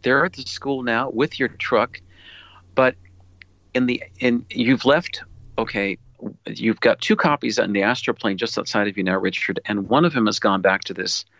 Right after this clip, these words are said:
to this time in your past in sixty-nine, and the other one is staying here right with you. And there's an important reason for that, and I'll explain that in a minute. Okay, so you've got one copy right next to you here, and one has been sent back to nineteen sixty-nine,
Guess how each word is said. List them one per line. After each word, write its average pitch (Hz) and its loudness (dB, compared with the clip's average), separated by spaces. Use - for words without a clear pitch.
to 98 -6
this 98 2
time 104 2
in 98 2
your 95 2
past - 0
in 90 -2
sixty-nine, 95 0
and 104 0
the 110 2
other 175 2
one 131 2
is 110 -2
staying 107 0
here 104 2
right 92 0
with 95 -4
you. - -8
And 98 0
there's 98 0
an - -6
important 101 0
reason 101 2
for - -2
that, 87 2
and 87 -4
I'll 87 -2
explain 95 0
that 87 0
in - -2
a 90 4
minute. 90 2
Okay, 98 0
so - 2
you've 101 2
got - 2
one 127 4
copy 135 0
right 101 0
next 104 -4
to 120 -2
you 127 0
here, 170 0
and 92 -2
one 196 2
has 117 2
been 98 0
sent - -2
back 113 0
to 85 -4
nineteen 139 4
sixty-nine, 117 0